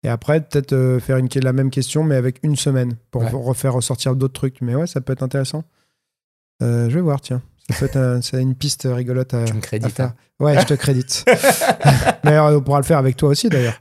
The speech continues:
Speaker 2: Avec grand plaisir. Avec
Speaker 1: Euh,
Speaker 2: grand plaisir.
Speaker 1: du coup, voilà, on va revenir un peu sur ton parcours.
Speaker 2: Yes.
Speaker 1: Euh, pourquoi le Krav Maga ?
Speaker 2: Pourquoi le Krav Maga ?
Speaker 1: Pourquoi et comment ?
Speaker 2: J'ai commencé <laughs> les sports de combat à l'âge de huit ans.
Speaker 1: Ouais.
Speaker 2: Aujourd'hui, j'ai, euh, trente-neuf ans,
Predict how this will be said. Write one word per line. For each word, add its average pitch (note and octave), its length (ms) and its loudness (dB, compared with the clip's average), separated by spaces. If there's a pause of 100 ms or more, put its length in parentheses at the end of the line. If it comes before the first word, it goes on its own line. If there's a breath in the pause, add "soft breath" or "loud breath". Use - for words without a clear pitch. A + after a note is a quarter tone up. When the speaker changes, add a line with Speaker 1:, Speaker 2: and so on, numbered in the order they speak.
Speaker 2:
Avec G2+ 180 -2
grand G#2+ 140 -2
plaisir. G#2+ 460 -4
Avec B2+ 120 2
Speaker 1:
Euh, B2+ 200 4
Speaker 2:
grand C3 100 2
plaisir. C3 320 2
Speaker 1:
du D3+ 160 2
coup, B3+ 160 4
voilà, A3 260 6
on E3 40 4
va D#3+ 80 6
revenir F3 260 4
un F3+ 80 4
peu F3 120 2
sur E3+ 140 0
ton E3+ 140 0
parcours. D#3 400 0 (140)
Speaker 2:
Yes. - 400 -8 (180)
Speaker 1:
Euh, B2+ 460 2 (200)
pourquoi A#3+ 300 2
le A3+ 60 0
Krav F#3+ 240 0
Maga ? D3+ 260 2 (1300)
Speaker 2:
Pourquoi D3+ 240 0
le E3 60 2
Krav C#3+ 200 0
Maga ? A#2 480 -2 (100)
Speaker 1:
Pourquoi F3+ 340 0
et D3 40 2
comment ? F3+ 340 2 (240)
Speaker 2:
J'ai A#2+ 200 -4
commencé E3 680 2
<laughs> - 0 -
les C3+ 140 0
sports C#3 280 -2
de C3 80 -2
combat B2+ 300 -2
à C3+ 60 0
l'âge A#2+ 180 0
de A2+ 100 -4
huit A2 240 -4
ans. G2+ 200 -6
Speaker 1:
Ouais. C3 260 0 (400)
Speaker 2:
Aujourd'hui, G#2 300 -6
j'ai, G2 260 -2
euh, F#2 60 -4
trente-neuf G2+ 460 -6
ans, C#3+ 320 -4